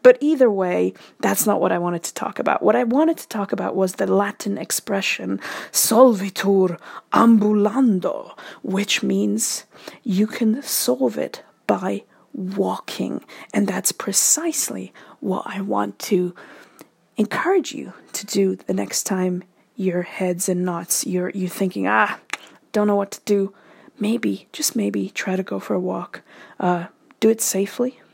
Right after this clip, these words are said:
uh, but go for a walk. I found personally that after about twenty to thirty minutes of walking, things get better, and the important thing is,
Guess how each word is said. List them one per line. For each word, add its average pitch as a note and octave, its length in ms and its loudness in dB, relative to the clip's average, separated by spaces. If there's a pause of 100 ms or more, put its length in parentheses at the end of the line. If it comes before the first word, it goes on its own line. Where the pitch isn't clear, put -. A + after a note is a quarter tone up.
(240)
uh, F#3 280 -4 (260)
but G3+ 140 0
go F3 160 -4
for - 180 -6
a F3+ 60 -2
walk. F3 320 -8 (320)
I B3+ 160 6
found D4 400 2
personally A#3 560 -2 (320)
that - 160 2
after G#3 280 0
about G#3 220 -4
twenty G#3+ 240 0
to G#3 140 -2
thirty A3+ 320 0
minutes B3 280 -2
of C4+ 120 -10
walking, D4 440 -2 (420)
things A3 340 4
get G#3 200 -6
better, A3+ 240 0
and G3+ 300 -2
the G3+ 60 2
important G#3 420 -2
thing G#3 200 -2
is, G#3+ 260 -4